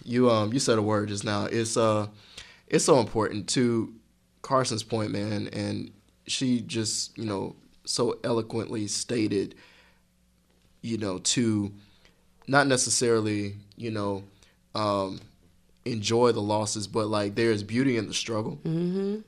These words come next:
Speaker 1: You know, that's basically what I take from it. And I've learned that too, that there's so much beauty in the struggle.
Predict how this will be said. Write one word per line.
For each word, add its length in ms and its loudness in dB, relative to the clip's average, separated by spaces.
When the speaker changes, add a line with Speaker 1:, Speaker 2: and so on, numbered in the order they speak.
Speaker 1:
You 120 -4
know, 240 -2
that's 300 0
basically 340 0
what 140 0
I 80 0
take 260 -4
from 240 -2
it. 180 -2
And 380 -2
I've 240 2
learned 380 -2
that 200 -4
too, 200 -4
that 160 -4
there's 260 2
so 160 0
much 300 -4
beauty 280 0
in 120 -4
the 60 -6
struggle. 520 -2